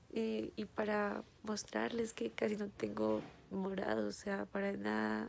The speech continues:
a pesar de que me hicieron una corrección del tabique porque estaba bastante desviado y una reducción de cornetes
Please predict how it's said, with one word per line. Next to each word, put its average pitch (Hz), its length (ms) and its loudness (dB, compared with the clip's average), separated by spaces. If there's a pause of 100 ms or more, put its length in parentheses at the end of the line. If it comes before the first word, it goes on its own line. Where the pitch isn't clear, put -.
a 214 60 0
pesar 202 340 -2
de 196 100 0
que 214 240 -4
me 208 280 0
hicieron 190 880 0 (760)
una 190 680 0 (680)
corrección 185 480 0
del 185 160 0
tabique 208 340 2
porque 190 280 -4
estaba 190 340 0
bastante 202 520 0
desviado 214 580 2
y 214 100 2
una 208 140 4
reducción 202 440 0
de 202 100 -2
cornetes 233 640 -2